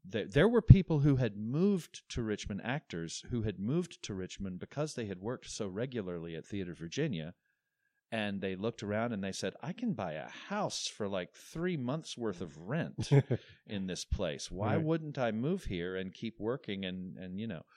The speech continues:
Speaker 1: um, suddenly the place where they worked was closed. Now, interestingly, Virginia Rep has kind of, over the last fifteen years, has built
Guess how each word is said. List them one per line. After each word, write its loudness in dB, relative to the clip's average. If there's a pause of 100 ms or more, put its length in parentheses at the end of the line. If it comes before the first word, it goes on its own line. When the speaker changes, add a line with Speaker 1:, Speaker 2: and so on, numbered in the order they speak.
(480)
Speaker 1:
um, -4 (180)
suddenly -4 (120)
the -6
place -4
where -4
they -6
worked -6
was -14
closed. -8 (420)
Now, -2 (560)
interestingly, -2
Virginia -4
Rep -2 (120)
has -6
kind -8
of, -8 (140)
over -4
the -8
last -6 (220)
fifteen -6
years, -2 (480)
has -6
built -4